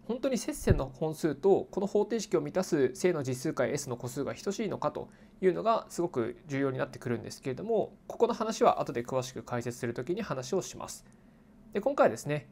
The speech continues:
点Pを通る接線がちょうど二本になるための必要十分条件というのが、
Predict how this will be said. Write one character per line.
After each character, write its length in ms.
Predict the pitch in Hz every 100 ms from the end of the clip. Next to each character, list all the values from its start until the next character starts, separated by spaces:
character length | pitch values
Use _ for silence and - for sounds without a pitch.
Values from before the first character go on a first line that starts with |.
| -
点 240 | 196 185
P 200 | - 214
を 60 | 175
通 200 | 185 170
る 60 |
接 140 | 147 180
線 300 | - 165 175
が 80 | 226
ち 100 | 196
ょ 120 | 190
う 20 |
ど 80 | 180
二 120 | 196
本 240 | 196 170
に 80 | 143
な 80 | 151
る 60 | 147
た 120 | 151
め 100 | 220
の 80 | 208
必 200 | - -
要 120 | 156
十 200 | 139 143
分 200 | 135 135
条 160 | 135 131
件 200 | 123 117
と 100 | 127
い 40 |
う 20 |
の 100 | 131
が、 240 | 208 233